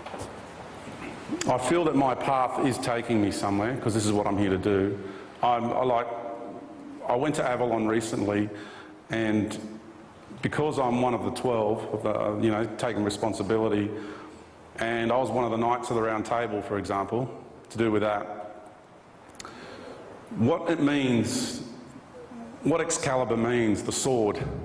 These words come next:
Jesus was crucified on a cross. And that is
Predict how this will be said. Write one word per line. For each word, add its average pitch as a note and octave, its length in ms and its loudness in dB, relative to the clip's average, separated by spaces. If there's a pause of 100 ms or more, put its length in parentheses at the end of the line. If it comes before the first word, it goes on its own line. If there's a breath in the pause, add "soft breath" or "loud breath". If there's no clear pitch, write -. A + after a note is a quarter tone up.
(220)
Jesus D3+ 400 4
was A#2 240 2
crucified A#2+ 760 2 (560)
on A2 120 0
a G2+ 60 0
cross. - 540 -2 (540 loud breath)
And A#2+ 160 2
that D3+ 220 0
is B2 500 2